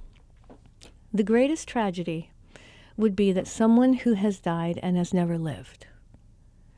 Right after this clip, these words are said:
And what my concern is, is that we are so in our head and so thinking about the next day, the next month, the next year, the me-, next century,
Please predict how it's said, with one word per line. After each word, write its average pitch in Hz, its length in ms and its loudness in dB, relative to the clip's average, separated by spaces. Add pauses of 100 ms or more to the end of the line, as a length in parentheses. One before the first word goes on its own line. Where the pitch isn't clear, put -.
(420)
And 220 180 6
what 226 140 4
my 247 220 4
concern 254 600 2
is, 139 440 -4 (800)
is 214 100 0
that 220 160 4
we 269 120 4
are 247 100 4
so 247 380 2
in 226 200 2
our 185 140 2
head 190 560 -4 (520)
and 196 160 4
so 254 260 2
thinking 247 460 0
about 175 240 0
the 185 80 0
next 185 320 -4
day, 180 360 0
the 170 100 -2
next 170 340 -4
month, 175 340 0
the 170 80 -2
next 165 320 -4
year, 196 440 2
the 170 120 -2
me-, 156 300 -4
next 180 340 -4
century, 226 680 -2